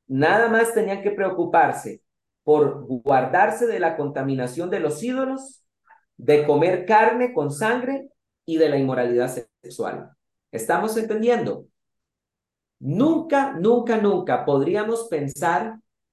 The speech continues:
que en Hechos capítulo número quince, perdón, que en Gálatas capítulo dos, versículo catorce,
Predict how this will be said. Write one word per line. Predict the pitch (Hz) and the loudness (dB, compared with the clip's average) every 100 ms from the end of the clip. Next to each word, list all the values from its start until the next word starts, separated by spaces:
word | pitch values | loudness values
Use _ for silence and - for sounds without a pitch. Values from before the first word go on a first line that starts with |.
| _ | _
que | 160 156 | -2 -2
en | 160 | 0
Hechos | 185 - 226 | -4 -4 -4
capítulo | - 151 180 - 180 143 | -2 -4 -4 -2 0 2
número | 143 175 196 190 | 0 -2 -4 -4
quince, | 196 170 156 180 196 - _ _ _ _ _ _ _ _ _ _ _ | -2 -2 -2 -6 -8 -10 _ _ _ _ _ _ _ _ _ _ _
perdón, | - 151 170 185 - | 0 2 4 2 0
que | 135 | -4
en | 131 | 0
Gálatas | 165 - - 202 - | 0 0 -2 -8 -8
capítulo | 151 - 175 160 120 | -10 -8 -6 -2 -2
dos, | 113 170 170 - | 2 2 2 0
versículo | 113 - 165 185 190 | -2 -2 -6 -2 -2
catorce, | - - 180 185 - 220 220 | -2 -2 2 2 0 -6 -8